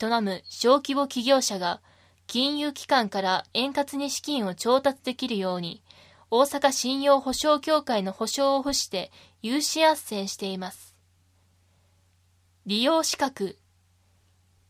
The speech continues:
市内において同一場所で一年以上事業を営んでいる小規模企業者。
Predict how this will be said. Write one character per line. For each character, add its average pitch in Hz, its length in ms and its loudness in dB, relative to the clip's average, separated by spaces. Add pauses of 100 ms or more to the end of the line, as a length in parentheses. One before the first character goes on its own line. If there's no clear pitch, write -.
市 302 220 -6
内 311 240 4
に 202 120 0
お 214 120 -2
い 208 60 -4
て 175 300 -4 (320)
同 247 240 6
一 277 220 -4
場 262 100 2
所 254 160 -2
で 233 260 -4 (100)
一 240 240 -4
年 311 280 2
以 294 60 -2
上 202 240 2
事 214 160 -2
業 254 240 4
を 170 80 -2
営 185 60 -4 (280)
ん 226 60 -2
で 196 80 0
い 175 140 -2
る 170 200 -8 (280)
小 269 220 6
規 294 200 2
模 285 80 2
企 247 220 -4
業 247 180 4
者。 - 320 -6